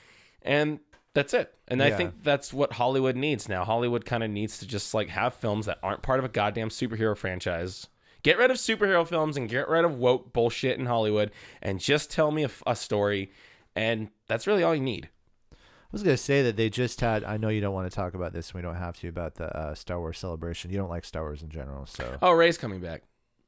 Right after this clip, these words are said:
Speaker 2: Yeah, she's gonna have her own movie.
Speaker 1: Yeah.
Speaker 2: You know about that, right?
Speaker 1: Yep.
Speaker 2: <laughs> But they're actually gonna go, uh, and do, uh, some of the Old Republic stuff, and, uh,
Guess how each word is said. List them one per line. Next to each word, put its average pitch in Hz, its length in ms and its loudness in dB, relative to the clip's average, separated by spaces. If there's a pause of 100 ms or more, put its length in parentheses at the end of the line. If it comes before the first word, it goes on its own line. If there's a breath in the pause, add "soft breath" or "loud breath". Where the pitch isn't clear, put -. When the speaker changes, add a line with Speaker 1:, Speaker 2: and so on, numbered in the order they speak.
(160)
Speaker 2:
Yeah, 123 120 0
she's 110 180 -4
gonna 107 140 0
have 95 120 -4
her 95 60 -2
own 95 120 -6
movie. 90 320 -6
Speaker 1:
Yeah. 113 200 -2 (180)
Speaker 2:
You 113 120 2
know 131 80 6
about 107 240 2
that, - 240 -4
right? 117 480 4 (280)
Speaker 1:
Yep. 208 360 0
Speaker 2:
<laughs> - 40 -20 (420 loud breath)
But 135 140 4
they're 165 140 12
actually 165 340 4
gonna 139 220 4
go, 117 480 6
uh, 104 400 0
and 101 160 -2
do, 104 320 0
uh, 95 120 0
some 104 220 -6
of 98 80 -4
the 98 80 -4
Old 98 160 -2
Republic 98 600 -6 (180)
stuff, 101 380 -4 (120)
and, 87 420 -8
uh, 80 260 -8